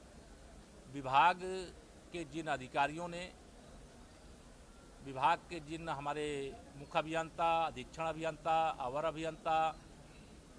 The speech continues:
हमारे सहायक अभियंता, इन सब लोगों ने अच्छा काम किया है। उनको आज यहाँ प्रशस्ति पत्र भी देने का काम हुआ है।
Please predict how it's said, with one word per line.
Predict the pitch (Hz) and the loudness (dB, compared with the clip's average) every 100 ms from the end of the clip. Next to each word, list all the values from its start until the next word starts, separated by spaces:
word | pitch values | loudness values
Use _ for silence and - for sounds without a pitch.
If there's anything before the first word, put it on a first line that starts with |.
| - - | -18 -8
हमारे | 139 151 | -6 -2
सहायक | 143 131 165 165 | 2 4 4 2
अभियंता, | 156 160 - 165 165 - | 0 -2 2 2 2 -2
इन | 165 165 | -12 -6
सब | 180 | -4
लोगों | 175 170 170 | -4 -6 -4
ने | |
अच्छा | 160 - 165 | -6 -2 -2
काम | 147 147 | 0 -2
किया | 139 139 151 | -2 -4 0
है। | 156 175 - - - - - - | 0 -2 -8 -18 -20 -20 -18 -14
उनको | 143 156 | -10 0
आज | 143 143 | 2 2
यहाँ | 135 135 | -2 -6
प्रशस्ति | - 123 135 - 143 135 | -8 -14 -14 -12 -12 -10
पत्र | 131 143 | -10 -10
भी | 160 | -8
देने | 143 135 | -8 -8
का | 135 | -6
काम | 127 127 127 | -6 -6 -6
हुआ | 131 143 | -4 -4
है। | 147 | -4